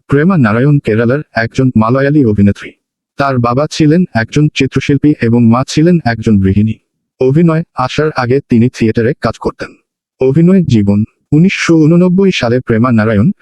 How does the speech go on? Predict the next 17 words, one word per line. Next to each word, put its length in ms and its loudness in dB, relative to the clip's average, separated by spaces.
শিব 260 0
সেভা 340 0
নামের 320 0
তেলেগু 320 2
ছবির 340 0
মাধ্যমে 460 0
চলচ্চিত্রে 520 -2
আত্মপ্রকাশ 580 -4
করেন। 260 -8
এটি 300 0
তার 160 -2
ক্যারিয়ারের 440 0
একটি 280 -2
গুরুত্বপূর্ণ 680 0
মোড় 240 2
ছিল। 220 -4
এরপর 280 -2